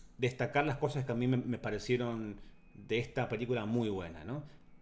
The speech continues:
Hace poquito me vi Caballo de Guerra y me pareció, la verdad, que un peliculón.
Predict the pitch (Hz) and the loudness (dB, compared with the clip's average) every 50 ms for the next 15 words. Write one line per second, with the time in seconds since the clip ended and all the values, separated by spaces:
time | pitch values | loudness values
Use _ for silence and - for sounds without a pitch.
0 | - - - - - _ - 139 139 131 - 143 135 131 127 139 147 151 147 175 | -20 -20 -20 -20 -20 _ 2 2 4 4 2 4 4 2 4 4 2 4 4 4
1 | 156 131 120 120 131 135 131 131 120 127 127 127 139 127 120 117 113 123 135 143 | 4 4 4 4 4 4 6 6 6 6 6 6 6 6 6 6 6 6 4 4
2 | 143 165 185 180 143 - - 123 113 123 120 104 101 - 101 98 101 95 - 113 | 4 2 0 0 -4 -6 -6 -4 -2 0 0 0 -2 -2 -4 -4 -4 -4 -2 -2
3 | 110 107 107 104 101 92 90 95 95 98 107 98 - 107 104 104 104 95 92 92 | 0 0 0 0 -2 -2 -4 -4 -2 -2 -2 -2 -2 -2 -2 -2 -4 -4 -4 -4
4 | 90 98 90 87 85 85 | -4 -4 -4 -4 -6 -8